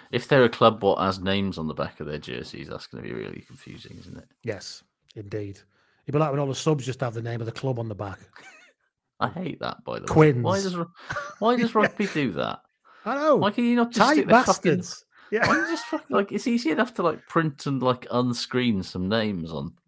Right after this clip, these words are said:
Speaker 1: it, surely. I know
Speaker 2: Honestly.
Speaker 1: rugby is hard up, but fuck it hell.
Speaker 2: If that's where you're trying to save your money, you must be in deep shit.
Speaker 1: That's
Speaker 2: Telling you.
Speaker 1: right.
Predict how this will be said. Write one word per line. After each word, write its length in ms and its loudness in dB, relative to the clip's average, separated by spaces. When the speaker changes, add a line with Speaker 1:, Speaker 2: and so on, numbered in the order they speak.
Speaker 1:
it, 220 -12
surely. 600 -2
I 80 -4
know 100 -2
Speaker 2:
Honestly. 300 0
Speaker 1:
rugby 80 -2
is 80 -8
hard 240 2
up, 240 0
but 100 -20
fuck 320 -8
it 80 -8
hell. 240 -8
Speaker 2:
If 100 4
that's 240 8
where 100 6
you're 80 6
trying 220 0
to 60 -2
save 280 -2
your 80 -8
money, 240 -6
you 100 -4
must 200 -6
be 160 -6
in 140 -12
deep 260 0
shit. 420 -10
Speaker 1:
That's 140 0
Speaker 2:
Telling 180 0
you. 80 2
Speaker 1:
right. 240 6